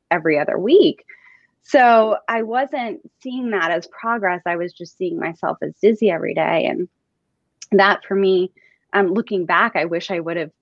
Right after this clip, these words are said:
tracked those changes a little bit more and saw some of that small progress and appreciated it because it, it is progress. It's just not as obvious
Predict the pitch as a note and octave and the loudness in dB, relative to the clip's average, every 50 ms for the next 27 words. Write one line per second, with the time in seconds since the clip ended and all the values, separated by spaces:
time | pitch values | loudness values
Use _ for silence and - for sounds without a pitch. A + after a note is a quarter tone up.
0 | _ _ _ _ _ _ - - - A#3+ G3+ F#3 F#3 - - - - F#3 E3 E3 | _ _ _ _ _ _ -12 -6 -2 0 2 0 0 -2 -10 -6 -4 -2 -2 -2
1 | E3+ E3+ - - - G3+ G3+ G#3 G#3+ F#3+ F#3 E3+ E3+ - - D#3+ E3 F3+ E3+ E3 | -2 -4 -6 -8 -4 -2 -2 -2 -2 0 -2 -2 -2 -4 -6 -8 -6 -4 -2 -2
2 | E3 D#3+ F3+ F3 - - F#3 F3+ F3 F3 E3+ F3+ F3 F3 E3+ - - - A3 G3 | 0 0 2 2 2 4 2 2 2 2 2 2 2 2 0 -2 -2 2 2 4
3 | F#3+ F#3 F#3 F#3 F#3 - - G3 F#3 F3+ E3+ F3 E3+ D#3 - - - _ _ _ | 4 4 2 2 0 -2 0 0 2 2 2 0 0 0 -2 -2 -4 _ _ _
4 | - A3 - - - A3 G3+ G3 F#3+ F#3+ F#3 F3+ _ F#3 F#3 F3 F3 D#3+ - E3+ | -18 -16 -16 -6 0 2 4 4 4 4 0 -2 _ -6 -4 -2 -2 0 0 0
5 | D3+ - E3+ F#3 F#3 _ _ _ _ _ _ _ _ _ _ - F#4+ G3+ F#3+ - | 0 0 -2 -2 -6 _ _ _ _ _ _ _ _ _ _ 0 2 2 2 2
6 | - - A3+ G#3+ G#3 G#3 - - - G3+ E3 E3 E3+ E3 D#3+ E3 - - - - | 0 -2 0 2 2 2 0 -4 -2 0 0 0 0 -2 -4 -4 -2 -2 0 0
7 | - F#3 - - _ _ _ _ _ _ _ - G3+ F#3 - - G#3+ G3 F#3 F3 | 0 -2 -4 -8 _ _ _ _ _ _ _ 0 0 0 0 0 2 2 4 4
8 | E3 D#3+ D#3+ D#3+ D#3+ E3+ _ _ _ _ _ - F#3+ G3 - - _ _ _ _ | 4 2 2 0 -4 -6 _ _ _ _ _ 0 2 2 2 0 _ _ _ _
9 | _ - G#3+ G#3 A#3+ C#4 C4+ B3+ - - _ - - - A3+ A3 A#3 A#3 A3 F3+ | _ 4 6 8 8 6 4 2 -2 -8 _ -14 -6 -2 0 2 2 0 0 0
10 | F3+ D3+ C#3+ C#3+ D3+ F#3+ G3+ - - - - G3 F#3+ _ _ - - - G3+ G3 | 0 0 0 0 -2 -6 -8 -10 -12 -12 -10 -10 -12 _ _ -18 -12 -10 -8 -8
11 | F#3 _ _ _ - G#3 G3 F#3+ F#3+ F3+ E3 - - - F3+ F#3+ G3 F3+ _ _ | -8 _ _ _ -4 -2 0 0 0 -2 -4 -6 -10 -10 -8 -6 -8 -8 _ _
12 | - F3 F3 F3+ F3+ E3 F3 E3+ F3+ F3 | -4 0 0 0 0 0 -2 -4 -4 -6